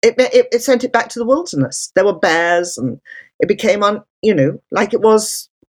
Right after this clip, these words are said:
in very, very ancient days. And when, um, Goebbels said to Churchill they surrendered, he said,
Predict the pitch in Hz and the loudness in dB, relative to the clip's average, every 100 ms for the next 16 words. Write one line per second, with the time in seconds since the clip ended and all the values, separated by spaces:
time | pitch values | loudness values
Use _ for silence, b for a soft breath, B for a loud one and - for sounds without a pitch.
0 | - 202 202 214 233 220 220 226 - 233 | -2 2 2 2 2 2 2 2 2 0
1 | 226 - 226 - 240 311 - 147 - - | 0 -4 -4 0 2 2 -2 -4 -8 -10
2 | b b b b _ - 247 247 _ _ | b b b b _ -6 -6 -8 _ _
3 | - 220 294 311 320 - 208 202 202 233 | -2 2 2 0 -6 -4 -4 -2 2 2
4 | 240 190 180 - - - 214 208 - _ | 2 0 -4 -10 -8 0 2 2 -2 _
5 | - 185 170 156 - - 190 180 - 165 | -4 2 4 2 -2 -2 0 0 0 2
6 | 151 156 151 165 208 254 226 - - - | 2 2 2 0 0 -2 -4 -8 -12 -20
7 | B B B _ - 240 254 240 202 185 | B B B _ 2 4 4 2 0 -2